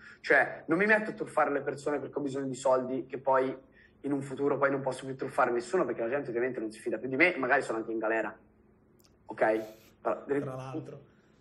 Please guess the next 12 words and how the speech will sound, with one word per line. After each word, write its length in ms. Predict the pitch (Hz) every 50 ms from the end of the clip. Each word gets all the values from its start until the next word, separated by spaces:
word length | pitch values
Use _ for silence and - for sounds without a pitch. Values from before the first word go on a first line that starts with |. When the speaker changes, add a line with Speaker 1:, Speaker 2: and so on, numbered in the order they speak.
| _ _ _ _ _ _
Speaker 1:
ad, 260 | - 160 156 170 170 -
ad 140 | 165 165 165
oggi 220 | 190 196 180 160 165
ancora 320 | 165 165 - 165 151 139
non 180 | 139 151 156 156
siamo 220 | - 180 160 151
nella 120 | 147 135 131
situazione 460 | - - 143 139 - - 147 135 135
in 120 | 131 127
cui 560 | 131 - 131 131 131 127 123 147 - - - _ _ _ _ _ _ _ _ _
siamo 480 | - - - 139 131 131 135 135 135 - -
in 280 | 139 139 135 131 131